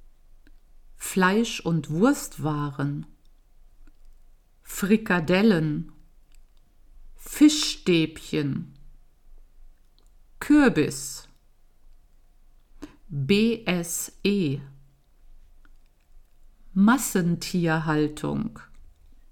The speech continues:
Geschmacksrichtung, Leibgericht.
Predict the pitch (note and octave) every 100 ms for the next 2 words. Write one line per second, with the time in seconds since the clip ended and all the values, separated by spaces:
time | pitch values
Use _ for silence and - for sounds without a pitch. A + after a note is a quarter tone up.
0 | _ - - - - - - - _ _
1 | _ - C#3 - - F#3+ A3 - - C3+
2 | C3 - - - - - - - - -
3 | - - - - - - E3+ E3+ E3 G#3+
4 | - - D#3+ C#3 C3+ - - -